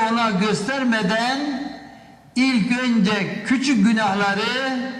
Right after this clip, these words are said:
ufak günahları ona gösteriyor. "Ya kulum bunları yaptın mı?" O kendi büyük günahlarından korktuğu için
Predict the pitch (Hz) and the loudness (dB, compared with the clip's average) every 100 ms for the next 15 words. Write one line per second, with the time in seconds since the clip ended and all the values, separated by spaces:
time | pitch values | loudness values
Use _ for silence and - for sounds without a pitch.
0 | - - - 254 240 254 277 214 190 233 | -14 -18 -12 -6 -4 0 0 2 4 4
1 | 226 202 220 220 233 214 196 190 170 170 | 2 2 2 0 0 0 0 0 0 0
2 | - 165 143 135 - - - - - - | -2 0 2 0 -2 -10 -16 -20 -20 -20
3 | - - _ - 160 220 240 214 214 214 | -20 -20 _ -2 2 2 0 0 0 2
4 | 190 202 208 214 226 220 214 - 294 254 | 2 2 2 0 0 0 -2 -4 -2 0
5 | 165 143 156 - - - - - - - | 2 0 -2 -8 -14 -18 -20 -20 -20 -16
6 | - - - - - - - - _ _ | -16 -16 -18 -20 -20 -20 -20 -20 _ _
7 | _ _ _ _ _ 175 165 - 196 190 | _ _ _ _ _ -4 -2 2 2 4
8 | 202 160 196 208 185 202 190 196 196 190 | 4 4 4 4 2 2 0 0 2 0
9 | 208 196 190 180 233 294 - 226 269 - | 0 -2 -2 0 0 2 0 0 0 -4
10 | - | -8